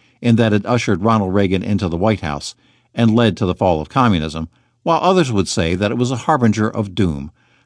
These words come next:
a demonstration that even as one geopolitical foe declined, another was on the rise. Some say America was singled out because it had been seen as too strong, others because it was seen as too weak.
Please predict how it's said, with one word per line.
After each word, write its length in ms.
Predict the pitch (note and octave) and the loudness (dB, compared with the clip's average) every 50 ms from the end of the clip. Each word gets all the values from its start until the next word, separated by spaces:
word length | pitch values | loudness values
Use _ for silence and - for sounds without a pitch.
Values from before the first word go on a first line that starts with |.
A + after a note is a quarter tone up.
| _ | _
a 120 | - B2 A#2 | -6 -4 0
demonstration 680 | A#2 E3 E3 D#3 B2 - - - C#3 B2 - - G#2 | 0 2 2 2 0 0 0 0 0 0 0 0 0
that 220 | F#2 G2+ G#2 G#2+ B2+ | 0 0 0 0 0
even 260 | C3 D3 D#3 D#3+ C3+ | 0 0 0 0 -2
as 260 | - A2 G2+ F2 F2 | -2 -2 -2 -2 -2
one 320 | G2 G#2+ B2+ C#3 D#3 D3 B2+ | -2 0 0 0 0 0 -2
geopolitical 800 | - - A#2+ B2 A2+ G#2+ - G#2+ G#2 A#2+ B2 B2 A2 A2+ G2 F2 | -2 0 0 0 0 0 -2 -2 0 0 -2 -2 -2 -4 -4 -2
foe 220 | - B2+ A2+ A2 | 0 0 0 2
declined, 560 | G2 G2+ - - C#3 C3 B2+ B2+ A#2+ A#2 A2+ - _ _ _ _ _ _ | 0 -2 -4 -2 0 2 2 4 2 2 0 -2 _ _ _ _ _ _
another 340 | - B2 A#2+ B2 A#2+ A2 A2 | 0 2 4 4 4 4 4
was 180 | G#2+ G#2 F#2+ - | 2 2 0 0
on 140 | G2+ F#2 F#2 | 0 0 0
the 80 | F#2+ | 0
rise. 580 | F2+ G#2+ B2 A#2 F#2 D#2 C#2 - - - - - _ _ _ _ _ _ _ _ _ _ _ _ _ | 0 0 0 0 0 -2 -4 -8 -10 -14 -18 -20 _ _ _ _ _ _ _ _ _ _ _ _ _
Some 420 | - - - - A2+ F#2+ F#2 G2 G2+ | -12 -8 -4 0 0 2 2 2 0
say 200 | - - F2+ E2 | 0 -2 -2 -2
America 400 | E2 E2 F2 F2 E2+ E2+ - A2 | 0 0 0 0 -2 -2 -2 -2
was 180 | F#2+ F#2 F2 | -2 -2 -2
singled 340 | - - G2+ E2+ F#2+ G2 D#2+ | -2 -2 -2 -2 -2 -2 -2
out 220 | D#2 D#2+ F2 F2+ - | -2 -2 -2 -2 -4
because 320 | A2+ - - F#2+ F2 F2 | -6 -4 -4 -4 -4 -4
it 100 | F#2+ F2 | -4 -4
had 160 | G2 G2+ F2+ | -4 -4 -2
been 200 | F2+ F2 F2+ F2+ | 0 0 0 -2
seen 380 | - - - F#2+ F2 E2+ E2+ E2+ | -2 -2 -2 -2 0 0 -2 -2
as 200 | E2 F2 D#2+ - | -4 -4 -6 -6
too 200 | - - F2+ D#2+ | -6 -6 -4 -4
strong, 560 | - - - - C#3 B2+ G2 D#2+ D2 D2 - _ _ _ _ _ _ _ _ _ - | -6 -6 -2 0 2 2 2 0 -2 -4 -8 _ _ _ _ _ _ _ _ _ -4
others 300 | - D3+ C3 B2+ C3+ A#2+ | 0 2 4 2 2 2
because 300 | - C#3 A#2 D3+ C3+ B2+ | 0 -2 -2 -2 -2 0
it 60 | D3+ | 0
was 140 | C#3 C3+ A#2+ | -2 -2 -2
seen 340 | - - C3 G#2 G#2 A2 A#2 | 0 2 4 4 4 4 2
as 280 | G#2 G#2 G#2+ G#2 - | 2 0 -2 -2 -4
too 180 | - - A#2+ A2+ | -2 0 0 0
weak. 420 | A2 B2 F3+ - - - - _ | 2 0 -2 -4 -4 -6 -14 _